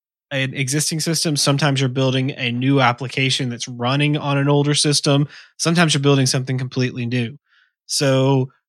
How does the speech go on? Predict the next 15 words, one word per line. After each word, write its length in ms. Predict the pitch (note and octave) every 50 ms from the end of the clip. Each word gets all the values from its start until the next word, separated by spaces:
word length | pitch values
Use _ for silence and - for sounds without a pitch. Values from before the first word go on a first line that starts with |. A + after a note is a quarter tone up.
| _ -
there's 260 | D3+ F#3 G#3 G#3+ G3+
a 60 | F3
lot 680 | D3+ C#3+ C#3 C3+ C3+ C#3 D3 D#3+ E3 D#3 C#3+ C3+ - - - - C#3
of 240 | C3+ B2+ B2 C3
leeway 640 | B2+ B2 B2+ C#3 C#3+ D3 C#3+ C#3 C3+ B2 B2 B2 A#2+
here 420 | - - - C3+ B2+ B2+ B2 - _ -
in 240 | C#3 C3+ C3+ C3+ B2+
this 160 | B2 B2+ -
planning, 640 | - - - C3+ B2+ A#2+ A#2+ A#2+ A#2+ A#2+ B2 C#3+ - _ _ _ _ _ _ _ _ _ _ -
and 440 | C3+ B2 B2+ B2+ B2 B2 B2+ - C#3
your 180 | C#3 D3 C3+ -
output 400 | D3 D#3 D#3 D3 - - D#3+ C#3+
is 140 | C#3 B2+ -
gonna 180 | D3 C3 C3
depend 640 | B2 B2 A#2+ - - - D#3 D3 C#3+ C3+ C3+ B2+ -